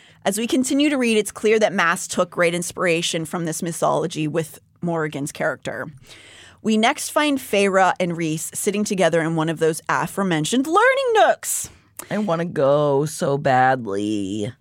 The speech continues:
Speaker 1: I know. Feyre does want to learn to read. We know this, but the idea of being taunted and left alone and overseen by Reese seems unbearable to her.
Speaker 2: He lifted a brow.
Speaker 1: "Is it that hard for you to even try in front of me?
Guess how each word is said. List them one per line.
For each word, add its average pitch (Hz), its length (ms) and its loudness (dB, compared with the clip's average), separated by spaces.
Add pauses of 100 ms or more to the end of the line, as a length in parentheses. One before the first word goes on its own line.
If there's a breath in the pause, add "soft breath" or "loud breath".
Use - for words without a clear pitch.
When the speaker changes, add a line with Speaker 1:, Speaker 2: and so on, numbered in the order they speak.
(120)
Speaker 1:
I 180 80 0
know. 165 340 0
Feyre 254 440 2
does 220 460 2 (180)
want 170 380 0
to 226 120 -2
learn 220 240 2
to 233 80 2
read. 226 500 0
We 185 200 -6
know 180 200 0
this, 208 360 2
but 185 180 0
the 175 160 -6
idea 185 340 2
of 202 120 -2
being 190 200 -4
taunted 180 600 0
and 160 160 0
left 165 200 -2
alone 180 320 -2
and 170 120 -2
overseen 170 500 -2
by 160 80 2
Reese 151 420 -4
seems 175 360 -4
unbearable 151 720 0
to - 160 -6
her. - 340 -6 (1200 soft breath)
Speaker 2:
He 180 160 -2
lifted 208 400 0
a 160 80 2
brow. 135 560 0 (1040 loud breath)
Speaker 1:
"Is 285 240 0
it 349 160 0
that 208 340 0
hard 233 440 0
for - 180 -4
you 226 180 2
to 208 120 -4
even 185 300 -2
try 160 340 -2
in 185 160 -2
front 151 260 -6
of 185 100 -14
me? 202 260 -2